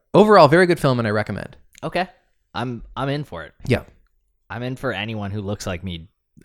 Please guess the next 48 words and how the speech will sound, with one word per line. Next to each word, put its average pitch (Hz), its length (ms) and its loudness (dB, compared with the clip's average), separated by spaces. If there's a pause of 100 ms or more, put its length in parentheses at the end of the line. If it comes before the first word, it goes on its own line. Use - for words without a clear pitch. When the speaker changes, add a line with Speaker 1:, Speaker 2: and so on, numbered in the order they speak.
(120)
Speaker 2:
being 95 240 -10
on 87 280 -10
a 87 120 -14
screen 90 380 -12
for - 120 -16
two 82 160 -14
hours. - 400 -14
Speaker 1:
It 190 80 0
just, 220 180 -4
it 185 120 0
didn't, 339 260 -6
I 220 120 4
didn't 302 160 -2
notice 277 240 2
it - 20 0
until 202 180 2
about 160 160 2
half 156 220 2
an 170 80 -2
hour 143 180 2
in, 139 160 0
and 120 100 0
then 120 120 0
it's 117 140 -6
all 104 120 -2
I 98 60 -4
could - 140 -16
see. - 240 -12 (340)
Speaker 2:
Really? 90 240 -6 (160)
Speaker 1:
Yeah. - 140 -10 (140)
Speaker 2:
Okay. 90 220 -14 (340)
Speaker 1:
Mm-hmm. 104 200 -8 (560)
Speaker 2:
All 120 80 -6
right. 107 80 -2
Well, 110 100 -6
I 113 80 -4
wanna 117 140 -6
Speaker 1:
Who 277 60 4
Speaker 2:
watch 339 80 6
Speaker 1:
have 381 80 2
you 330 80 4
Speaker 2:
this. 196 60 -2
Speaker 1:
gotten 185 360 6
before? 143 580 0 (560)
Speaker 2:
I 131 100 -2
don't 196 200 6
think 226 180 0
anyone. 156 800 0